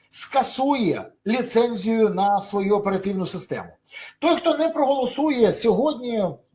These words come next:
повинен виступити Зеленський перед, е, початком голосування, тим в Макдональдсі не продадуть Макфлурі з солоною карамеллю. Більше того, у тих не заведеться Тесла.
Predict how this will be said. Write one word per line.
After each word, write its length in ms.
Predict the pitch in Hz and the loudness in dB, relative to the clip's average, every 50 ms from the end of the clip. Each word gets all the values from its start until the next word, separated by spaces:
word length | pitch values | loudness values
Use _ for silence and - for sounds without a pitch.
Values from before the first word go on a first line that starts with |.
| _ - | _ -4
повинен 260 | 190 196 220 208 180 | -2 0 0 0 0
виступити 400 | 180 220 208 208 180 190 175 170 | 0 -2 -2 -4 -6 -6 -8 -6
Зеленський 460 | 147 165 185 240 254 226 - - 196 | -4 -2 -2 -2 -2 -4 -4 -6 -6
перед, 360 | 180 - 180 175 175 160 - 160 | -2 0 0 0 0 -2 -2 -2
е, 140 | 170 170 | -2 -2
початком 420 | 165 - 180 - 202 190 - 180 175 | -2 -4 -4 -4 -4 -4 -4 -4 -4
голосування, 600 | 170 175 170 - - 226 240 240 214 190 160 - - - - - _ | -4 -4 -4 -4 -2 -2 -2 -2 -2 -4 -6 -8 -10 -16 -20 -20 _
тим 340 | _ - 311 320 302 254 175 | _ 2 4 6 4 4 2
в 100 | 151 156 | 0 2
Макдональдсі 800 | 202 262 262 208 202 208 190 254 254 247 247 240 - - 240 247 | 4 4 4 4 2 2 2 2 4 4 2 -2 0 2 2 2
не 220 | 233 202 208 220 214 | 4 6 6 4 6
продадуть 480 | 214 208 208 196 196 185 202 196 196 | 6 2 0 0 0 0 -2 -2 0
Макфлурі 640 | 185 185 180 - - - - 196 196 214 220 220 226 | 0 0 0 0 -4 -8 -4 0 2 2 2 2 0
з 100 | 202 - | -2 -2
солоною 520 | - - 208 185 185 190 180 175 170 156 - | 2 2 4 6 4 4 2 0 -2 -2 2
карамеллю. 640 | - 165 151 143 156 190 254 277 233 175 - - - - _ _ _ _ _ _ _ - | 2 2 4 4 6 6 6 6 6 4 0 -2 -6 -12 _ _ _ _ _ _ _ -14
Більше 600 | 160 165 165 233 277 311 311 294 - - 233 226 | -12 -4 -2 0 2 2 0 0 2 2 2 2
того, 480 | 226 - 196 190 147 - - - - _ _ _ _ _ _ _ _ _ _ | 4 2 2 2 0 0 -2 -8 -18 _ _ _ _ _ _ _ _ _ _
у 120 | - 277 285 | 2 2 2
тих 340 | - - 277 311 302 - 294 | 4 2 0 0 0 0 -2
не 80 | 254 | 2
заведеться 500 | 214 233 233 214 175 214 214 208 - 208 | 4 4 4 4 2 2 0 0 -2 -4
Тесла. 480 | 196 - 180 151 131 - - 95 87 | -4 -2 -2 -2 -2 -4 -8 -14 -18